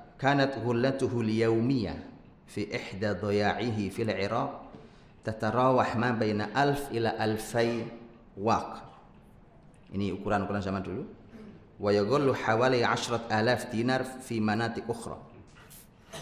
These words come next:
Jadi beliau itu, eh, penghasilan, penghasilan beliau itu, teman-teman, itu di sebagian dari penghasilan saja, umpamanya dia,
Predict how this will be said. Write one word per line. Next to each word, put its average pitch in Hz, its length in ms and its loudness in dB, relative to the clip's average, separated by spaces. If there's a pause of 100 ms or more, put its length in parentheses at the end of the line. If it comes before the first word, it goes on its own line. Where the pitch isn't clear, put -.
(260)
Jadi 104 240 -4
beliau 98 320 0
itu, 135 200 0 (840)
eh, 50 400 -2 (320)
penghasilan, 107 880 0 (400)
penghasilan 98 480 -2
beliau 98 240 0
itu, 101 120 -4 (120)
teman-teman, 92 400 -8 (400)
itu 117 160 -4
di 123 160 -4
sebagian 117 720 4
dari 104 240 0
penghasilan 90 480 -4
saja, 104 320 -4 (400)
umpamanya 98 480 -4
dia, 104 320 -2